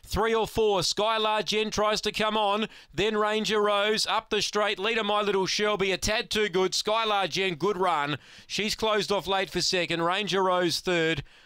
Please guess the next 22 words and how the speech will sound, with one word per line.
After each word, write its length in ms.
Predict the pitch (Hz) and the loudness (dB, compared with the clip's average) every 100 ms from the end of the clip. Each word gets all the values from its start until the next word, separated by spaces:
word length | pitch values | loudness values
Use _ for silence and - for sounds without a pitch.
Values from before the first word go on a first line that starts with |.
| _ - | _ -2
Pink 260 | 214 220 | -2 0
Eight 260 | 202 190 156 | 0 -2 -4
fourth. 540 | - 180 160 143 - - - _ 156 | -2 0 2 -2 -8 -20 -20 _ -4
Then 200 | 180 180 | -2 0
Magic 360 | 180 147 170 | -2 -2 -2
Aussie, 540 | 170 170 139 165 165 - 131 | 0 0 0 -2 -2 -6 -4
Go 200 | 160 175 | 0 0
Snazzy 600 | 175 - 170 156 151 123 | 0 0 0 0 -2 -2
Girl. 500 | 165 165 147 175 190 - - | -2 0 2 0 -4 -10 -8
And 100 | 139 | -6
the 80 | 123 | -4
time 560 | - 160 151 160 190 143 | -2 0 0 0 -4 -8
is 160 | 127 | -4
around 340 | 143 151 147 135 | -2 -2 -4 -6
twenty-two 560 | 170 175 165 - 175 | -2 -2 -2 -2 0
and 160 | 151 135 | 0 -2
twenty. 480 | - 165 175 95 - _ _ _ - _ _ _ _ | -4 -4 -2 -4 -8 _ _ _ -20 _ _ _ _
Twenty-two 500 | - 165 151 - 165 | -8 -4 -4 0 0
nineteen 540 | 156 156 156 151 165 160 | 2 0 0 0 0 -2
to 80 | 131 | -2
be 180 | 151 | -2
precise. 800 | 143 151 - 156 170 110 - - | -2 -2 0 0 0 0 -2 -2